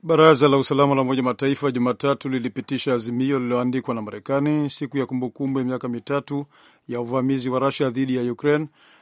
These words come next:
azimio ambalo linachukua msimamo wa kutegemea upande wowote katika mzozo huo,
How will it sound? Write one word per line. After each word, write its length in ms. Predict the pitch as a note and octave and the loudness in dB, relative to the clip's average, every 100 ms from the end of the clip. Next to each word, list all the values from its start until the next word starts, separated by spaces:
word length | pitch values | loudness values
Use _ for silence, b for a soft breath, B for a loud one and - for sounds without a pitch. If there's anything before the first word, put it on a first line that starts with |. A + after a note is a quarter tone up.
| _ | _
azimio 420 | C3+ C3 D3 E3 | -6 -2 0 2
ambalo 260 | D3+ C#3+ C#3+ | 2 2 2
linachukua 480 | C3+ A#2+ B2+ C#3+ C3 | 2 -2 -6 -4 -2
msimamo 540 | A#2+ C3+ B2+ C#3+ C#3+ | -2 -2 0 0 0
wa 60 | C3 | -2
kutegemea 560 | C3 A#2 B2+ A#2+ B2+ B2 | -4 -4 -4 -2 -2 -2
upande 340 | G#2 B2 A2+ | -4 -6 -6
wowote 380 | G#2 A#2 C#3 C3+ | -6 -6 -6 -6
katika 260 | C3 B2+ C3+ | -6 -6 -6
mzozo 320 | B2+ B2 B2+ | -6 -6 -6
huo, 380 | A#2+ A2 B2+ | -6 -6 -8